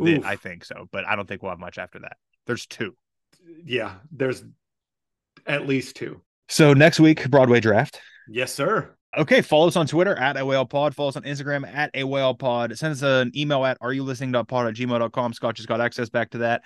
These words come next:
Speaker 2: <laughs> I
Speaker 1: Join
Speaker 2: did.
Speaker 1: the Facebook group. Link will be in the show notes. Thank you for listening, Scott. Thank you for the episode. Thank you for the friendship. Thank you for the podcast.
Speaker 2: Thank you, brother.
Speaker 1: I put those in a little different order this week for some reason. Don't know why that
Speaker 2: It's all
Speaker 1: happened.
Speaker 2: right.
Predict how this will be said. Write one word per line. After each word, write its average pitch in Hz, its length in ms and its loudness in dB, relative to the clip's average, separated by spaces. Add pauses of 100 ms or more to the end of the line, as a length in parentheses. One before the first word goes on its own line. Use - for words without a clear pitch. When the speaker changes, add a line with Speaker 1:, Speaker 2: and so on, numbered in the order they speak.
(140)
Speaker 2:
<laughs> - 400 -20
I 139 80 -8
Speaker 1:
Join 180 240 4
Speaker 2:
did. 170 80 2
Speaker 1:
the 185 140 0
Facebook 156 280 0
group. 151 200 0
Link 151 180 -2
will 156 80 -6
be 156 100 -2
in 151 60 -2
the 151 60 -4
show 151 240 0
notes. 131 380 -6 (1300)
Thank 156 200 -2
you 147 60 -12
for 143 100 -2
listening, 131 360 -2
Scott. 120 380 -2
Thank 131 240 -8
you 120 80 -10
for 117 600 -4
the 113 160 -6
episode. 123 420 -6
Thank 113 140 -8
you 104 60 -18
for 107 120 -16
the 95 60 -14
friendship. 120 420 -6 (280)
Thank 107 180 -8
you 104 60 -20
for 101 80 -12
the 98 60 -14
podcast. 110 580 -8 (320)
Speaker 2:
Thank 113 180 -8
you, 117 120 -8
brother. 104 280 -8
Speaker 1:
I - 20 -12
put 117 140 -8
those 113 180 -6
in 107 60 -12
a - 40 -10
little 104 120 -8
different 104 440 -8 (120)
order 127 320 -4
this 131 220 -10
week 151 160 -8
for 151 100 -12
some 151 180 -6
reason. 170 300 -6
Don't 110 160 -2
know 110 80 -6
why 110 140 -2
that 107 100 -2
Speaker 2:
It's 113 80 -2
all 123 80 0
Speaker 1:
happened. 175 220 -4
Speaker 2:
right. - 80 -20